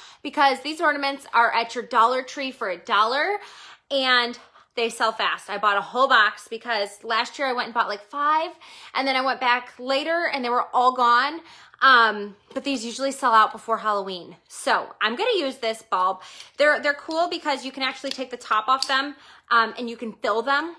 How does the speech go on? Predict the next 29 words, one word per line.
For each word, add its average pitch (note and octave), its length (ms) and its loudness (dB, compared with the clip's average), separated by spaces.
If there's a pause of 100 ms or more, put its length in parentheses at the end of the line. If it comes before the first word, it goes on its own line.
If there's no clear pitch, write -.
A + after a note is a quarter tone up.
with E4+ 180 -6
stuff F#4 400 4
like C#4+ 160 -8
snow C4+ 840 2
or, A3 220 0
like, G#3 280 -4 (460)
you B3 100 -6
know, B3 80 0
one C#4 180 2
year C4+ 140 0
I B3+ 80 -2
think C4 120 -6
my B3+ 120 -4
daughter A3+ 360 2
did, A3+ 160 -6
like, G#3+ 140 -6
a G3+ 80 -10
Christmas B3 420 -10
craft G#3+ 440 0
and G3+ 240 -12
they, A3 120 -4
like, G#3 180 -2 (120)
shoved A#3 380 -2
her A3 100 -4
picture B3+ 460 -10
in G3+ 80 -10
here G3 240 -6
at F#3+ 100 -10
school. B3 580 -4